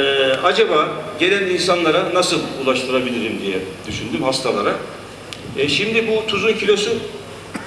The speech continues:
Himalaya tuzu Pakistan'dan geliyor. Pahalı. İnsanlara önerdim. Fakat, e, pahalı olduğu için işte kimisi bakarız diyor, kimisi elli gram, al-, yüz gram alabilir miyiz diyor. Böyle değişik şeyler, yani kullandırmak zor olacak baktım.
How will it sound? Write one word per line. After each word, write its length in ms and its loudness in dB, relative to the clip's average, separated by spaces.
Himalaya 440 2
tuzu 240 -4
Pakistan'dan 560 0
geliyor. 300 0
Pahalı. 360 2
İnsanlara 420 0
önerdim. 500 2
Fakat, 340 0
e, 340 0
pahalı 280 4
olduğu 320 2
için 280 0
işte 280 0
kimisi 400 -2
bakarız 320 2
diyor, 180 -2
kimisi 440 -2
elli 260 2
gram, 240 2
al-, 300 0
yüz 160 -2
gram 200 2
alabilir 460 2
miyiz 200 -2
diyor. 120 -2
Böyle 220 0
değişik 300 2
şeyler, 320 2
yani 220 4
kullandırmak 580 2
zor 180 4
olacak 420 0
baktım. 260 0